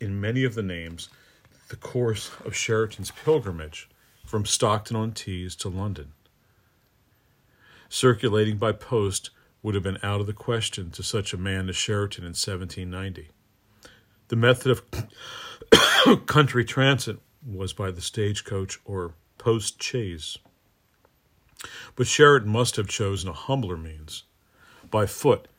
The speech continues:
to have procured his country subscribers. To make matters worse, Sheraton had a wife to accompany him, if not a small daughter, as in eighteen oh four.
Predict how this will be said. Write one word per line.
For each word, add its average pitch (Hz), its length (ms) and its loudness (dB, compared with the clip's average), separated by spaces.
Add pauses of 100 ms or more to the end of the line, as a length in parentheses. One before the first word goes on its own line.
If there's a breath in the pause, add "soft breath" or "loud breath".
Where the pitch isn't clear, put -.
to - 120 -2
have 101 80 -2
procured 110 520 0
his 92 100 -6
country 113 400 -2
subscribers. 98 840 -6 (680 loud breath)
To - 80 0
make 120 240 8
matters 107 420 2
worse, 101 480 -4 (560 soft breath)
Sheraton 120 440 6
had 113 160 2
a 104 40 2
wife 98 380 0
to 110 140 -4
accompany 101 400 -4
him, 78 180 -12 (640 loud breath)
if 101 160 -6
not 110 200 2
a 104 40 0
small 107 380 2
daughter, 98 580 0
as 98 160 -2
in 95 120 -2
eighteen 95 340 -4
oh 92 100 -4
four. 92 460 -10